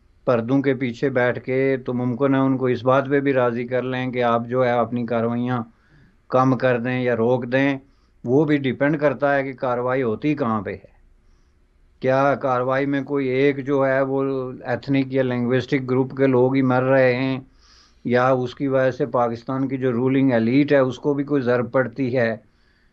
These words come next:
अ, या नहीं पड़ती, ये डिपेंड करता है कार्रवाई कहाँ किस चीज़ पे हुई है। लेकिन ये एक हकीकत है कि ये जो सारा सिस्टम है ये उस वक्त तक ख़त्म नहीं हो सकता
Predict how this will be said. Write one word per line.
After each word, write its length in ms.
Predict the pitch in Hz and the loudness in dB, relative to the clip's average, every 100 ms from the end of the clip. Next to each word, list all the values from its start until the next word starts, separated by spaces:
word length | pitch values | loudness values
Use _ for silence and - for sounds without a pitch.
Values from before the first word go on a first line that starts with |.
| _ - | _ -6
अ, 80 | 117 | -2
या 240 | 120 123 | 0 2
नहीं 260 | 123 131 143 | 2 4 2
पड़ती, 360 | 139 131 123 135 | 2 0 0 -2
ये 160 | 135 | -2
डिपेंड 400 | 123 117 151 156 | -4 -2 0 2
करता 260 | 139 120 135 | 0 0 0
है 100 | 139 | 0
कार्रवाई 500 | 135 123 123 127 131 | 0 0 0 0 -2
कहाँ 360 | 127 117 135 | -2 -2 -2
किस 300 | 131 139 - | -4 -8 -8
चीज़ 240 | 139 123 123 | -6 -6 -4
पे 100 | 127 | -4
हुई 280 | 107 110 107 | -2 0 0
है। 120 | 117 | 2
लेकिन 340 | 135 147 196 | 2 0 0
ये 320 | 202 208 196 | 2 4 4
एक 100 | 190 | 4
हकीकत 520 | 185 107 123 156 208 175 | 2 0 -4 0 2 2
है 380 | 107 170 - _ _ _ _ _ _ _ _ - | 0 -2 -10 _ _ _ _ _ _ _ _ -4
कि 80 | 160 | 0
ये 260 | 151 170 | 2 2
जो 180 | 175 190 | 2 0
सारा 540 | - 139 147 180 180 - _ | 0 0 2 4 2 -2 _
सिस्टम 600 | - - 147 - 175 175 | -20 -10 -10 -6 -4 -2
है 280 | 156 160 180 | 0 0 -2
ये 80 | 170 | -4
उस 240 | 156 135 175 | -6 -6 -2
वक्त 180 | 190 202 | -2 0
तक 80 | |
ख़त्म 340 | 190 156 143 139 | 0 0 -2 -2
नहीं 200 | 143 139 | 0 -2
हो 80 | 110 | -4
सकता 560 | 107 - 113 120 - | -8 -10 -4 -4 -4